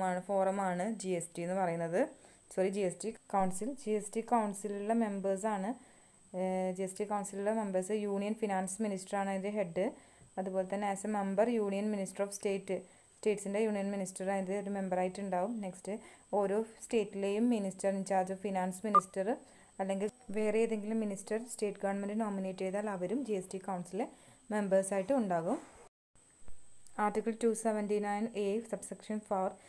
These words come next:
specify that the council will make recommendation to the union and the states on the important issues related to the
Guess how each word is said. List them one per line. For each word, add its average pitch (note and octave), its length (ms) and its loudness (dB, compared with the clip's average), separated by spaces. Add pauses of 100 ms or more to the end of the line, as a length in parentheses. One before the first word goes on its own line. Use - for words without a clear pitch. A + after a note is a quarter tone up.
(180)
specify G#3+ 560 4
that G3+ 280 2
the A#3 120 2 (100)
council G3 420 -2
will G#3+ 180 0
make F#3+ 320 0
recommendation G3 640 -2
to G3+ 100 -2
the G3+ 140 -2
union F#3+ 360 0 (340)
and F#3+ 160 0
the F#3+ 60 -2
states G3 380 0
on G3 160 0
the G3 80 0
important F#3+ 440 2
issues F#3+ 300 -4
related F#3 420 0
to F#3+ 100 -2
the A3+ 120 0